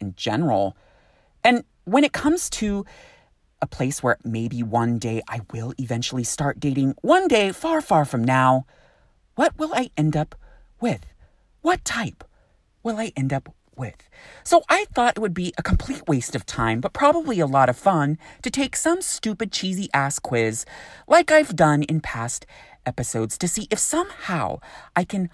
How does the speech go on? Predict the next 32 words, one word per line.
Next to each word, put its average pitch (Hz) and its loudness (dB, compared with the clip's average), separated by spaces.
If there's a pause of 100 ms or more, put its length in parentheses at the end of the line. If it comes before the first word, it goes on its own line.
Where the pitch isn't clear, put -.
(180)
hone 311 4
in 135 0
or 349 8
determine 339 -2 (360)
what 370 0 (420)
my 247 0
type - -8 (640)
is. - -8 (500)
So - -4 (380)
let's 160 -8
hop 196 -8
into 180 -2
it. - -4 (120)
Let's 294 6
get 330 4
into 311 2
all 349 10
of 381 2
that 262 2
stupid 202 -6
shit 156 0 (560)
now. 143 4
And 160 4
you 185 0
probably 330 -4
want 160 4
to 160 0
take - -6
a 139 -6
couple 127 -4
of 123 -2
shots - 0